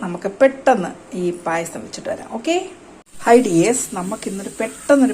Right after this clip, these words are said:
പായസം വെച്ചാലോ? ഇപ്പൊ എന്റെ സെറാമുത്ത് പറഞ്ഞു, "മമ്മി, ഓണമൊക്കെ ഇല്ലേ, ഒരു പായസം വെച്ചാലോ?" എന്ന്. അങ്ങനെ പെട്ടെന്ന് ഒരു പത്ത് മിനിറ്റ് കൊണ്ട് നമുക്ക് പായസം ഉണ്ടാക്കാം. ഞാൻ ഏത്തക്ക, ഇന്ന് ഏത്തക്ക പായസം, അല്ലെങ്കിൽ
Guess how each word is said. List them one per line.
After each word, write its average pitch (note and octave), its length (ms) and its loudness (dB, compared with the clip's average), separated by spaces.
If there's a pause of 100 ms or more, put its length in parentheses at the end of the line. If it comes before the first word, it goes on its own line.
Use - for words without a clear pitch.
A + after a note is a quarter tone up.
പായസം G3+ 400 -6
വെച്ചാലോ? F3+ 380 -6
ഇപ്പൊ - 540 -10
എന്റെ F#3+ 180 -2
സെറാമുത്ത് G#3 520 -4
പറഞ്ഞു, F#3 300 -4
"മമ്മി, F#3 380 -6
ഓണമൊക്കെ G3 380 -2
ഇല്ലേ, F3 240 -4
ഒരു F3 240 -4
പായസം F3+ 440 -6
വെച്ചാലോ?" D#3+ 340 -6
എന്ന്. E3 120 -8
അങ്ങനെ G#3 220 -8
പെട്ടെന്ന് G3+ 540 -4
ഒരു B3+ 120 -4 (100)
പത്ത് C4+ 280 -2
മിനിറ്റ് G#3 180 0
കൊണ്ട് F#3+ 160 -4
നമുക്ക് F#3 160 -8
പായസം E3 380 -2
ഉണ്ടാക്കാം. C#3+ 360 -8 (340)
ഞാൻ G#3+ 220 0
ഏത്തക്ക, G3 420 -2
ഇന്ന് G#3+ 180 -2
ഏത്തക്ക A3 460 -2
പായസം, F3+ 400 -4
അല്ലെങ്കിൽ G3 360 -4